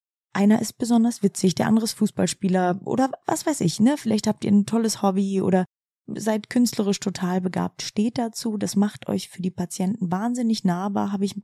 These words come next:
also ist meine Erfahrung, und schafft auch total viel Branding-Effekt.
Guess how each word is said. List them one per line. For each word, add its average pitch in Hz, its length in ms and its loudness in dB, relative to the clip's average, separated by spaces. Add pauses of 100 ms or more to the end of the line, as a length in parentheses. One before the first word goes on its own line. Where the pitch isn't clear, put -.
also 185 360 0
ist - 200 -8
meine 196 280 2
Erfahrung, 196 520 -4 (560)
und 202 200 4
schafft - 400 -4
auch 202 100 -4
total 202 560 -4
viel 202 480 -4 (220)
Branding-Effekt. 226 760 0